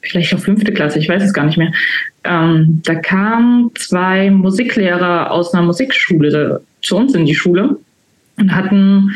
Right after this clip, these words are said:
jeweils der Klasse immer angeboten, „Ey, ihr könnt eine Band gründen, ist komplett kostenlos, ihr geht dahin, wir lernen euch ein paar Lieder,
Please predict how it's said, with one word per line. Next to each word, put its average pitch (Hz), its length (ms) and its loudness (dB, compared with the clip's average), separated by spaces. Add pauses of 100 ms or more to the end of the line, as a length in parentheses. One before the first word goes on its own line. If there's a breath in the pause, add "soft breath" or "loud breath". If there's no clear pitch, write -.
(180 loud breath)
jeweils 214 500 -2
der 170 160 -2
Klasse 220 560 0
immer 185 180 2
angeboten, 196 760 2
„Ey, 214 200 0
ihr 220 100 0
könnt 202 280 0
eine 175 80 0
Band 247 300 0
gründen, 254 680 0
ist - 120 -8
komplett 156 320 -2
kostenlos, 226 760 0
ihr 208 80 -2
geht - 200 -4
dahin, 226 440 2
wir 170 100 0
lernen 165 220 0
euch 165 160 -4
ein 156 80 0
paar 165 140 0
Lieder, 240 460 0